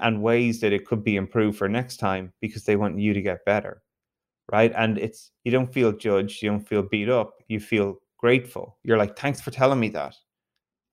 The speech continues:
I, I'll do that next time, I'll get better." You know, and that's what great psychological safe organizations are. It's not that people just say, "You're brilliant, you're nice, so it's okay, you made a mistake."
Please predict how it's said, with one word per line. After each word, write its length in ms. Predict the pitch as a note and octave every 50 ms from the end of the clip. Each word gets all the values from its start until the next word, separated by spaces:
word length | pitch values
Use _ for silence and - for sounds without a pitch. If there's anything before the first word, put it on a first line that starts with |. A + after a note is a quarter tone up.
| _ _
I, 180 | G2 G#2+ A2+ G#2+
I'll 240 | - A2 A2+ A#2
do 160 | A2+ A#2+ B2+ A#2
that 180 | A2+ G#2+ F2+ G#2
next 240 | A2 A2 - -
time, 240 | - A#2+ F#2+ F2+ F2+
I'll 80 | F#2+ G2+
get 240 | - A2 G2 F#2+ -
better." 380 | G2 G2+ G#2 F#2+ - - _ _ _ _ _ _ _ _ _ _ _ _ _ _ _ _
You 160 | - A#2+ A2+
know, 140 | A#2+ B2+ B2+
and 140 | A#2 A2
that's 280 | B2 C3 D#3 D#3 - -
what 220 | D3 B2+ C3+ -
great 320 | - B2 A2+ A2 G#2+ G#2+ -
psychological 680 | - A2 G2+ G2 - A2 G2+ G2+ F#2+ G#2 F#2+ - F#2+
safe 280 | F#2 - F#2+ F#2 F#2+ F#2+ _ _ _ _ _ _ _ _ -
organizations 800 | A2 G#2+ G2+ G2+ G2 F#2+ F2+ G2+ G2+ G2+ F#2+ - - F#2+ F2+ G#2
are. 440 | A2 A#2+ B2 A2 F#2+ - - G#2 - _ _ _ _ _ _ _
It's 200 | - A#2 - -
not 180 | C#3 C3+ B2+
that 140 | - A#2 -
people 200 | - A#2+ A2 A2
just 220 | G#2 A2 G2+ - -
say, 140 | G#2+ G2
"You're 160 | G2 F#2+ G2 F#2
brilliant, 480 | - - G#2 G#2 G2+ G2+ G2 G2 -
you're 100 | F#2+ F#2
nice, 420 | F#2+ G2 G2 G2+ G#2 G2+ G2+ - -
so 160 | G#2+ G2+ G2
it's 160 | G2 - -
okay, 360 | G2+ G2 - - G2+ F#2+ F#2+
you 120 | G2 G2 F#2+
made 220 | F#2 F#2 F#2+ F#2+
a 60 | G2
mistake." 460 | F#2+ F#2 - - - G2 F#2 G2 -